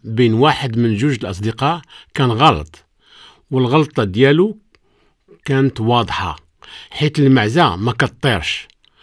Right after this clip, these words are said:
وصاحبنا واخا عرف أنه مخطئ وغلط، بقى متشبت برأيه وما اعترفش بأنه على خطأ وغلط،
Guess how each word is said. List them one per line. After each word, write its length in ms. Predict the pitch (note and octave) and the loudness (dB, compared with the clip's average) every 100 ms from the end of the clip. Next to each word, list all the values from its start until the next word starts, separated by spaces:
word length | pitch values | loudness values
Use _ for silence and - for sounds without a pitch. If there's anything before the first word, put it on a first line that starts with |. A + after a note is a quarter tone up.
| - - - | -20 -18 -6
وصاحبنا 540 | B2 D#3+ B2 B2 C#3 | -2 0 -2 0 0
واخا 340 | B2+ A2 - G3+ | 0 -2 0 2
عرف 360 | B2 G#2+ G2 | 2 0 -8
أنه 480 | - C#3+ A#2+ G#2+ A2 | -4 0 0 0 0
مخطئ 460 | B2+ D#3+ - C#3 - A#2+ | 2 0 -2 -6 -6 -4
وغلط، 600 | A#2 A2 D3+ G3 G#3 _ _ - - - | -2 2 2 2 -2 _ _ -20 -12 -8
بقى 320 | A2+ - E3 | -6 0 2
متشبت 600 | D3 - F3 A#2+ A2+ A2 | 2 0 0 -4 -8 -4
برأيه 520 | G#2 C#3+ D3+ D#3 F3 - _ _ - | -2 -2 0 0 0 -4 _ _ -2
وما 220 | C3+ C3+ | 2 4
اعترفش 500 | G2+ F#2+ B2 C#3 - | 2 0 -2 -2 -4
بأنه 580 | A#2+ - B2 A2+ G#2+ G2+ | -2 -2 0 -2 -2 -2
على 240 | F#2+ G2+ | -2 -4
خطأ 440 | - C3 - C#3 - | -6 -8 -4 -6 -4
وغلط، 680 | C3 A2 B2 F#2 D2+ _ | -8 -2 -2 -2 -10 _